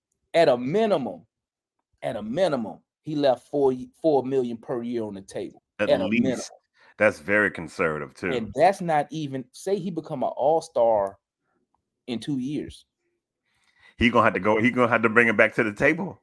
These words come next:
Speaker 2: <laughs> He gonna have to bring him back to the
Speaker 1: 'Cause, bro,
Speaker 2: table.
Speaker 1: that almost be like,
Speaker 2: <laughs>
Speaker 1: that'd be like, I'm just running something through my head real quick. That'd be like thirty million he left on the table over those four years.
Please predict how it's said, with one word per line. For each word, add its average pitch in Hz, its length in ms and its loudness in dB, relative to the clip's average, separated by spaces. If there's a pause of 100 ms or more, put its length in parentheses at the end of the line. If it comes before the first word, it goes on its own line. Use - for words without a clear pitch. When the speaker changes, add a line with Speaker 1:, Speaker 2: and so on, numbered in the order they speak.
(100)
Speaker 2:
<laughs> - 120 -8
He - 180 8
gonna 240 340 8
have 190 100 -6
to 180 80 4
bring 160 260 2
him 156 100 -2
back 156 220 2
to 165 100 -2
the 156 100 0
Speaker 1:
'Cause, 139 180 4
bro, 165 160 6
Speaker 2:
table. 135 80 0
Speaker 1:
that 160 140 4
almost 147 380 4
be 143 140 -2
like, 131 320 6 (1160)
Speaker 2:
<laughs> 202 380 -10
Speaker 1:
that'd 156 260 4
be 147 140 -2
like, 139 380 4 (1080)
I'm 135 120 -8
just 131 200 -8 (140)
running 135 240 -4
something 131 240 -12
through 143 80 -10
my 123 120 -2
head 139 200 -4
real 127 120 -2
quick. 139 280 -6 (800)
That'd 170 240 4
be 180 120 -2
like 165 320 4
thirty 165 240 4
million 156 300 -6
he 143 120 -8
left 147 220 2
on 131 120 2
the 127 60 -6
table 143 400 -4
over 117 180 -2
those 120 200 -2
four 123 220 -4
years. 117 120 -12